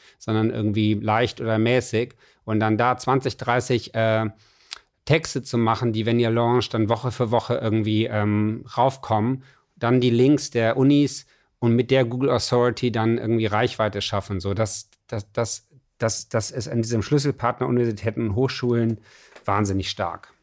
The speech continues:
Weil ihr fragt ja, ne, das habt ihr an einer anderen Stelle, das wa-, wissen unsere Hörer noch nicht, aber ihr habt ja irgendwie gefragt, ähm, wie kriegen wir Reichweite beim Start und wie können wir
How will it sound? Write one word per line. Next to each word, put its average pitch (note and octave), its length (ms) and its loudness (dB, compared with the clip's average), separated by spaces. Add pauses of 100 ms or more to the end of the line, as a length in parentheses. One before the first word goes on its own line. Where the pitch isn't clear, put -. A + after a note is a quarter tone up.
(320)
Weil A#2+ 220 2
ihr B2+ 120 0
fragt C3 420 -2
ja, B2 220 0
ne, B2+ 100 -2
das A#2 140 -6
habt B2+ 140 -6
ihr A#2 80 -4
an A2+ 80 -2
einer A2 100 -8
anderen B2+ 220 -4
Stelle, C#3 440 2
das - 320 -10
wa-, G#2+ 160 -4
wissen C3 240 -6
unsere A2+ 220 -4
Hörer A2+ 280 0
noch G2+ 140 -6
nicht, B2+ 400 -2
aber A2+ 420 -4 (340)
ihr A2 100 0
habt A#2 180 -2
ja A#2 180 2
irgendwie A2 640 -2 (340)
gefragt, A#2 680 -2
ähm, A#2 520 -4 (440)
wie A#2 160 -6
kriegen A#2+ 300 -2
wir A2+ 120 4
Reichweite A2+ 960 0 (340)
beim A2 260 -2
Start C3+ 540 0 (400)
und A#2 160 -4
wie B2 140 -2
können B2 300 0
wir A#2 540 2